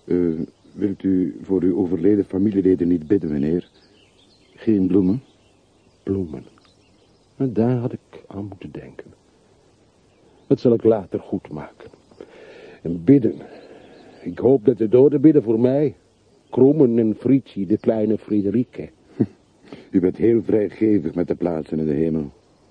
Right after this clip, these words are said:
Speaker 1: Bid. Vooruit, bid.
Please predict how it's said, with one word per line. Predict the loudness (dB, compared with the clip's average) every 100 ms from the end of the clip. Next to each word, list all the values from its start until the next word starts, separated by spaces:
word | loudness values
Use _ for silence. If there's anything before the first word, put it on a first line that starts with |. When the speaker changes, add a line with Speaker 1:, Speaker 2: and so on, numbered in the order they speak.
| _ _ _ _ _ _ _ _ _ _ _ _
Speaker 1:
Bid. | -4 -4 _ _ _ _ _ _ _ _ _ _ _ _ _ _ _ _ _ _ _ _ _ _
Vooruit, | 0 0 0 -6 -4
bid. | -4 -6 _